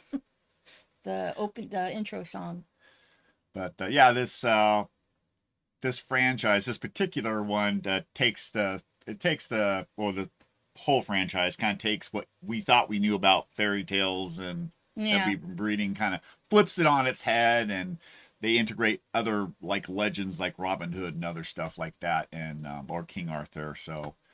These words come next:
Speaker 1: Yeah.
Speaker 2: um, everything's great, but, uh, would you like to read some movie facts?
Speaker 1: I got some movie facts I can share. <laughs>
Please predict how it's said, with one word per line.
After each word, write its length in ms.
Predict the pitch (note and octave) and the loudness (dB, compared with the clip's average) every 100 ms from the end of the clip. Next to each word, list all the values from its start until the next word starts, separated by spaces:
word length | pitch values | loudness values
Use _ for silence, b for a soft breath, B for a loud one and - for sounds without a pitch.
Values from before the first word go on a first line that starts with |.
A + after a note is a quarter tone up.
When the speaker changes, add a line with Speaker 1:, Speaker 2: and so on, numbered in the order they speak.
| _ | _
Speaker 1:
Yeah. 360 | - E3+ D#3+ D#3 | -12 -8 -6 -6
Speaker 2:
um, 180 | D3 D3 _ _ _ _ _ - _ - | -12 -16 _ _ _ _ _ -20 _ -6
everything's 400 | G2 F2+ F#2+ E2 | -6 -4 -8 -4
great, 280 | A#2+ C#3 - | -2 -2 0
but, 360 | G#2 G2 - | 0 0 -2
uh, 400 | F#2 F2+ F2 F2 E2 _ _ _ _ _ - | 0 2 2 0 -4 _ _ _ _ _ -14
would 160 | F2+ | -12
you 80 | G2 | -6
like 240 | G2+ G2+ | -4 -4
to 180 | - G2+ | -4 -6
read 800 | F2+ F2+ G2 A2 A2 A2+ A2 A2+ | -4 -6 -4 -4 -2 -2 -4 -4
some 240 | G2+ A2+ G#2+ | -4 0 4
movie 240 | C#3+ E3+ | 4 4
facts? 640 | F3+ G3+ C4 - - - - _ _ - | 4 2 2 -4 -6 -6 -10 _ _ -8
Speaker 1:
I 120 | A#3 | -6
got 200 | C#4+ D4+ D4 | 0 0 0
some 160 | A#3+ A#3 | -4 -2
movie 260 | C#4 E4 | -4 -4
facts 380 | D#4 A#3+ A3 - | -2 0 0 -2
I 80 | A#3+ | -8
can 220 | - G#3 | -6 -8
share. 380 | G3+ F#3+ F#3 G#3+ _ _ _ _ _ _ _ _ _ _ _ | -6 -6 -6 -6 _ _ _ _ _ _ _ _ _ _ _
<laughs> 500 | C4+ - _ _ C4 | -20 -20 _ _ -14